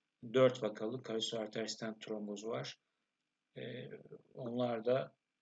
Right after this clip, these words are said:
bu dört vakanın üçünde clopidogrel ve aspirin rezistansı tanımlamışlar. Bir vakada da dap uyumsuzluğu olarak gerekçeyi belirtmişler. Kullandığımız stent acaba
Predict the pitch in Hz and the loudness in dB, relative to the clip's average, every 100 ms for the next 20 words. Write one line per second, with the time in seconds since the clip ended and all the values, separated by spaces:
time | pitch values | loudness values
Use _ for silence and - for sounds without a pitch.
0 | _ 127 123 127 131 131 117 107 120 131 | _ -4 0 6 6 4 -2 0 -2 -4
1 | 127 110 110 127 - - 123 120 120 117 | -6 -4 0 0 -2 0 0 0 0 4
2 | 120 123 117 113 113 - 120 120 110 101 | 6 6 6 4 2 -2 -2 2 2 0
3 | - 104 101 - 104 101 104 104 139 127 | -2 -4 -2 -4 -8 -8 -6 -4 -2 -2
4 | 127 110 107 107 104 131 127 - - _ | 0 0 0 -2 0 -2 -4 -12 -20 _
5 | _ 120 113 113 - 117 107 107 107 104 | _ 0 2 2 0 -4 -4 -4 -6 -4
6 | 107 110 - 139 110 107 117 - 110 104 | -4 -6 -10 -6 -2 -2 -4 -2 -2 -2
7 | - - 110 147 - _ _ _ _ _ | -6 -6 -4 -4 -6 _ _ _ _ _
8 | 123 117 107 104 113 - 139 151 - _ | 0 0 0 -6 -6 -4 -4 -6 -8 _
9 | _ - - _ - - 120 127 131 143 | _ -20 -20 _ -16 -4 2 8 8 6
10 | 156 147 - 135 151 165 135 120 110 113 | 0 0 -2 0 0 2 4 4 4 4
11 | 107 | 4